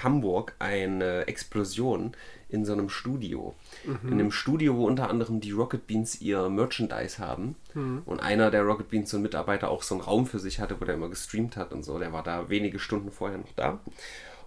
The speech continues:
Speaker 1: Und da gab's eine unerklärliche Explosion. Und, äh, jetzt ist erstmal das Merchandise, äh, dicht bei den Rocket Beans,
Speaker 2: Mhm.
Speaker 1: zu großen,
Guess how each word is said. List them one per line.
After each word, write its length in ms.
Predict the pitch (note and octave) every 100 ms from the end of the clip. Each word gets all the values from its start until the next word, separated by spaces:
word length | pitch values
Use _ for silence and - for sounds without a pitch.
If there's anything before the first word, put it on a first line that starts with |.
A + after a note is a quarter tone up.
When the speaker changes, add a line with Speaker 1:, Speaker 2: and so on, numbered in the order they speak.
| -
Speaker 1:
Und 400 | A#2 A2 A2 G#2+ -
da 120 | A#2
gab's 260 | D3+ F3 -
eine 100 | D3
unerklärliche 680 | F3+ C#3+ C3 D3 C#3 C#3 C3+
Explosion. 800 | B2+ - - G#2 G#2 C3 F#3 B3+ - - - - - - - - -
Und, 540 | A2+ B2+ B2+ B2 B2
äh, 280 | A2+ B2 B2
jetzt 200 | B2+ B2+
ist 100 | B2+
erstmal 280 | B2+ - B2+
das 140 | B2
Merchandise, 760 | B2+ D3 C3+ A2 G2 G#2 - -
äh, 300 | F#2 F#2 F#2+ F#2 - - -
dicht 300 | A#2 - -
bei 280 | F2 F2+ F#2
den 160 | F#2
Rocket 220 | G2 - -
Beans, 420 | - D#3 - -
Speaker 2:
Mhm. 200 | B2 A#2
Speaker 1:
zu 120 | A#2
großen, 420 | - G#2+ G#2+ A2+